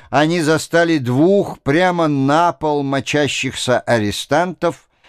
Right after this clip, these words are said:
смотритель, англичанин и Нехлюдов, провожаемые надзирателями, вошли в первую камеру каторжных. В камере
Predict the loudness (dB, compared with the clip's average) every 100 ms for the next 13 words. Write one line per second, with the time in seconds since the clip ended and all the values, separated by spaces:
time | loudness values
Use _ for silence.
0 | _ -4 2 2 2 0 -2 -2 -2 -2
1 | -4 _ 0 0 0 2 0 2 0 2
2 | -2 -4 -4 0 2 2 0 0 2 4
3 | 2 0 -4 -8 -20 _ -2 0 2 2
4 | 0 0 -2 -2 -2 -2 -2 -2 0 2
5 | 4 2 -2 -4 -2 0 -2 -4 -20 -10
6 | 0 2 2 -2 -4 -2 -4 -8 _ 2
7 | 4 4 2 0 0 0 0 -4 0 2
8 | 2 0 -2 -2 -2 0 0 -2 -10 -10
9 | -12 -14 -18 _ _ _ _ _ _ -14
10 | -2 2 4 2 0 -2 -4 -4